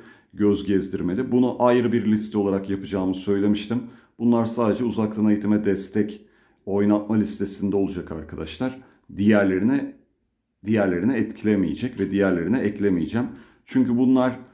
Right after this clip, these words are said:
bizim böyle konulara giriş yapmamızı sağlayan, konuları daha iyi anlamamızı sağlayan sorular. Ama gerçekçi olmak gerekirse tabii ki sınav düzeyinde olması için bunları anlayıp daha üst seviyeye çıkmamız gerekiyor.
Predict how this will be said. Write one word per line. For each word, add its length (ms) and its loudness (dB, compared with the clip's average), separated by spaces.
bizim 520 2
böyle 240 4
konulara 420 0
giriş 400 0
yapmamızı 480 2
sağlayan, 560 0
konuları 440 2
daha 240 0
iyi 180 4
anlamamızı 600 2
sağlayan 420 0
sorular. 400 -8
Ama 160 -2
gerçekçi 560 -2
olmak 320 2
gerekirse 600 -6
tabii 260 0
ki 120 -6
sınav 420 0
düzeyinde 480 -2
olması 500 -2
için 360 -2
bunları 400 4
anlayıp 540 2
daha 260 -2
üst 240 -6
seviyeye 380 -2
çıkmamız 540 -4
gerekiyor. 440 -6